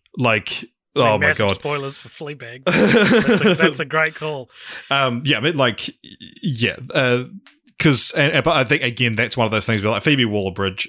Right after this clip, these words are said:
Speaker 1: is obviously just, like, such a love, especially as Fleabag is just, like, s-, you, you just, you
Speaker 2: Mm.
Speaker 1: just love her so much. And Andrew Scott is just, like, a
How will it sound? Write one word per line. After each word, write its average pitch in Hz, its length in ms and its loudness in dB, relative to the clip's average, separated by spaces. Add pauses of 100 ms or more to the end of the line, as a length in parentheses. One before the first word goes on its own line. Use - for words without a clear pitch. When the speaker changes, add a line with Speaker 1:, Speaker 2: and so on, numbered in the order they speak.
Speaker 1:
is 101 140 -6
obviously 101 460 -2
just, 90 220 -6
like, 90 340 -10 (280)
such - 420 0
a 117 40 -4
love, 95 260 -4
especially 104 460 0
as 95 120 -2
Fleabag 92 460 -6
is 85 80 -10
just, - 180 -8
like, 87 160 -10
s-, - 120 -4
you, 95 320 -10
you 98 160 -6
just, 98 260 -4
you 98 180 -8
Speaker 2:
Mm. 90 40 -6
Speaker 1:
just 92 120 -6
love 107 160 2
her 107 60 -2
so 101 160 0
much. 98 200 -4 (380)
And 123 140 -2
Andrew 131 300 0
Scott 98 440 0
is 101 180 -4
just, - 220 -4
like, 90 160 -10
a 92 120 -12